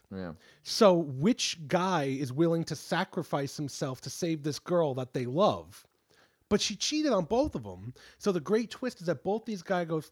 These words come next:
Speaker 2: "Fuck this chick," and just let her get cut in half by this saw. And it's this thing where it's like,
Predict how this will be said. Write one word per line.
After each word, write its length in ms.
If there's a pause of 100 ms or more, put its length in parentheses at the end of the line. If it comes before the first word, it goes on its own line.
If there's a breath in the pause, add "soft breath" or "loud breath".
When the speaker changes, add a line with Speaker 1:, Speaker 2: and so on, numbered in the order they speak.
Speaker 2:
"Fuck 340
this 300 (220)
chick," 380 (160)
and 240
just 280
let 260
her 420
get 340 (200)
cut 260
in 120
half 300
by 180
this 160
saw. 480 (840 loud breath)
And 200
it's 140
this 180
thing 160
where 100
it's 80
like, 160